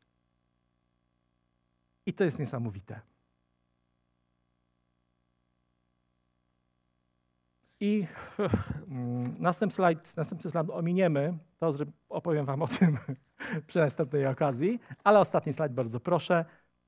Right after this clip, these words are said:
Yy, bracia i siostry, zachęcam was tą zachęcą, którą,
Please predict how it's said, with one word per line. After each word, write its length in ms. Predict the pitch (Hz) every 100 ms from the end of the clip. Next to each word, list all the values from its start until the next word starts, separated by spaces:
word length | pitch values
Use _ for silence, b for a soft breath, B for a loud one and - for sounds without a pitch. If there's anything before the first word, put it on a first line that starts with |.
| _
Yy, 60 | 147 156 151 151 147 147 143 139 135 143 - _ -
bracia 240 | 202 - 214
i 40 |
siostry, 520 | 208 - - 120 117 - -
zachęcam 540 | 160 170 202 190 175
was 440 | 156 156 - - _ _ _ _ _ _ _ _ _ _ _ _ -
tą 100 | 196
zachęcą, 380 | 175 170 185 165
którą, 360 | 160 160 156